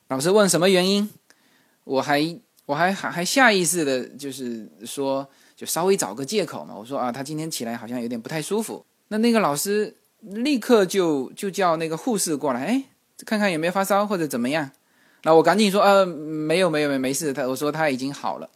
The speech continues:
然后就是感觉说不清楚这个事情了。然后呢，那个老师就问那个 Yuna，呃，他说你，你为什么迟到了？那 Yuna 就说，“Sorry, I get up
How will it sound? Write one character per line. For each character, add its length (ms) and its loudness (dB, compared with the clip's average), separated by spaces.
然 100 0
后 240 6
就 100 0
是 140 -2
感 200 0
觉 140 2
说 160 6
不 100 2
清 220 2
楚 180 2
这 120 0
个 160 2
事 440 -2
情 200 -4
了。 180 -8
然 120 2
后 80 6
呢， 100 0
那 120 0
个 80 2
老 120 4
师 140 -4
就 180 0
问 460 -2
那 100 -6
个 540 -8
Yuna， 360 -2
呃， 160 -4
他 100 -2
说 120 -2
你， 360 -2
你 140 -6
为 100 0
什 160 -2
么 380 0
迟 160 -6
到 180 4
了？ 280 0
那 80 -10
Yuna 220 -2
就 160 -4
说， 380 -4
“Sorry, 380 0
I 460 -2
get 220 2
up 280 2